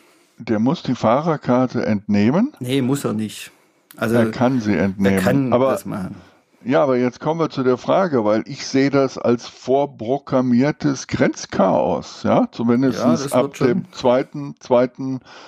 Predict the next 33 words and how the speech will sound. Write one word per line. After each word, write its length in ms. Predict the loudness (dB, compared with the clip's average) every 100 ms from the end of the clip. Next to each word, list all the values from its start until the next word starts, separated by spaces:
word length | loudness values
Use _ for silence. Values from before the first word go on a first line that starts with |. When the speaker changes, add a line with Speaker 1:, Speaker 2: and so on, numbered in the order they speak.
| -20
Speaker 1:
zwanzig 500 | 0 0 2 -4 -6
zweiundzwanzig. 1000 | 0 2 2 0 -2 -2 -2 -6 -8 -8 -18 -20 -20 -20 -20 -20 -20 _ _
Das 220 | 0 2
heißt, 460 | 4 4 2 -4 -2
wir 140 | 0 4
haben 340 | 2 0 -4
es 240 | -10 -10 0
damit 360 | 0 2 -2
zu 140 | -4 -6
tun, 420 | -2 0 2 4
dass 400 | 2 2 -2 -14 -16 -18 -18 -20 _
alle, 420 | 2 2 2 0 -4 -14
die 140 | -6
nach 220 | 0 0
Dänemark 600 | 2 0 2 0 0 0 -2
fahren, 520 | 0 2 0 -2 -4
ich 100 | 0
weiß 260 | 2 0 0
nicht 200 | -4 0
wann, 300 | 0 0 -4 -14 -16 -16 _
wie 120 | -2
oft 340 | 2 2 0 -4
nach 140 | -4
Dänemark 520 | 0 2 2 2 0 -2
gefahren 420 | -2 0 2 2
wird, 220 | 0 0
aber 180 | 0 0
es 100 | -2
ist 140 | -2
ja 60 | -2
ein 80 | 0
starker 420 | 2 2 2 0
Wirtschaftspartner, 920 | 0 -2 -4 -2 0 0 0 -2 -2